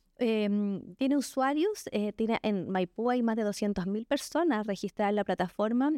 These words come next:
y hay más de cuarenta mil que se meten habitualmente. Entonces, lo que queremos es aprovechar esa instancia para contar a los vecinos qué hacemos y si ustedes revisan esa plataforma van a poder ver que ahora semanalmente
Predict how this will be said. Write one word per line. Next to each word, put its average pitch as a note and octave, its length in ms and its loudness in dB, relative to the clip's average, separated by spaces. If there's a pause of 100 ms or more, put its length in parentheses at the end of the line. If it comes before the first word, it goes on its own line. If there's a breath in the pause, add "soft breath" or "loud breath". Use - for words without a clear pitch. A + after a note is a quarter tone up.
y A3 60 0
hay G3+ 80 0
más A3 140 -2
de A#3+ 80 0
cuarenta A3+ 400 0
mil A3 240 0
que C4 100 0
se A3+ 180 -2
meten A3 400 0
habitualmente. G#3 720 0 (540)
Entonces, A3+ 360 0
lo A#3 80 0
que A3+ 120 -2
queremos A#3 300 2
es - 20 2
aprovechar A3+ 380 -2
esa C4 160 -2
instancia D#4 500 0
para G#3 200 0
contar G3+ 300 -2
a A3 60 2
los A#3 120 -2
vecinos A3+ 360 0
qué C4 100 -2
hacemos E4 340 0
y C4 40 0
si - 80 -4
ustedes G#3 360 0
revisan G#3+ 300 0
esa B3+ 140 -2
plataforma C#4 520 0
van C4+ 120 2
a - 60 0
poder G#3+ 260 -2
ver A3+ 160 -2
que G#3+ 200 0
ahora G3 180 0
semanalmente A#3 720 0